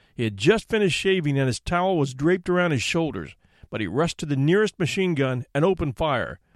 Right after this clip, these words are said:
which started the battle of the first day. The Irish were hit by mortars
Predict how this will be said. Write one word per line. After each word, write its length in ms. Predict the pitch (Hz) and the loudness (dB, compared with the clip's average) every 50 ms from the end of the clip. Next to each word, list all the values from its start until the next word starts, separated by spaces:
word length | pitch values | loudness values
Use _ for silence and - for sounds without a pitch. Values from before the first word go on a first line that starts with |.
| _ - | _ -4
which 200 | 139 135 127 - | -4 -2 -2 -2
started 320 | - - 165 165 170 165 | -2 2 2 2 2 2
the 100 | 156 156 | 0 0
battle 380 | 127 147 180 185 175 151 127 120 | 0 2 0 0 2 0 0 -2
of 100 | 110 113 | -2 -4
the 60 | 117 | -4
first 320 | - - 143 127 107 101 | -2 0 0 0 0 -2
day. 340 | 120 139 139 117 87 76 - _ _ _ - _ _ _ _ _ _ _ _ _ _ _ _ _ - | -2 -2 -2 -2 -2 -6 -10 _ _ _ -20 _ _ _ _ _ _ _ _ _ _ _ _ _ -2
The 140 | 123 113 117 | 0 2 4
Irish 320 | 131 165 214 247 - - | 4 4 2 2 0 0
were 100 | 226 180 | 2 4
hit 220 | 156 202 185 - | 4 4 4 4
by 120 | - 170 151 | 0 2 2
mortars 540 | 139 135 143 165 190 196 196 214 214 180 | 4 4 4 4 4 2 2 0 -2 -2